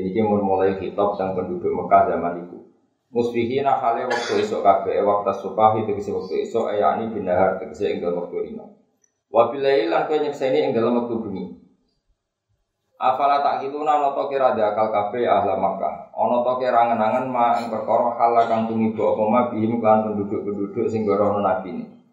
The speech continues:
Fa ta'tabiruna mongko itibar sira kabeh bihi kelawan wong-wong sing dustakan nabine. Wa inna Yunus lan satene Nabi Yunus ulam nal mursalina tengah sangke wong sing diutus kabeh. Apa kok? Nalikane minggat sapa Yunus?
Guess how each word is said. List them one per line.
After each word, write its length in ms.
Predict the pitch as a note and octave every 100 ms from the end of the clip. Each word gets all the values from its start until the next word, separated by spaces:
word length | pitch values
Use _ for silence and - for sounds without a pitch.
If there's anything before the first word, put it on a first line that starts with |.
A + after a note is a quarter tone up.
| _ _ _ -
Fa 160 | G2+ G#2+
ta'tabiruna 800 | - - A2+ A2 A2 B2+ C3+ B2+
mongko 320 | A#2+ A#2+ - A2
itibar 320 | G#2+ G#2 G2+
sira 240 | G2+ G2+
kabeh 480 | G2 F#2 A#2+ A#2+ A#2
bihi 320 | G2+ G#2+ A#2+
kelawan 400 | G#2+ G2+ G#2+ A2
wong-wong 400 | G2+ G2 A2 A3+
sing 240 | - G#2+ F#2+
dustakan 480 | - - - F#2+
nabine. 340 | F2+ - - - - _ - - _ _ _ _ _ _ _ _ _ _
Wa 160 | F#2+
inna 240 | A2+ A#2+ A#2+
Yunus 240 | A#2+ A#2+
lan 320 | A#2+ A#2 A#2+
satene 240 | A2+ A#2 A#2+
Nabi 240 | A#2 A#2
Yunus 240 | A#2 A#2+ A#2+
ulam 240 | A#2+ A#2
nal 240 | A#2+ A#2+
mursalina 500 | A2 A#2 D#3 - A#2+ A#2
tengah 160 | A2+ A2+
sangke 320 | A2+ A2 A2
wong 80 | A2+
sing 160 | G#2
diutus 320 | G#2 F2+ F#2+
kabeh. 400 | - F2 - - - G2+ - A2+
Apa 200 | - F2+ -
kok? 120 | - - _ _ _ _ _ -
Nalikane 480 | B2+ C3+ C#3 C#3 D3
minggat 400 | C#3+ B2 C#3 C3+
sapa 240 | A#2+ B2
Yunus? 480 | A#2 A2 G#2 -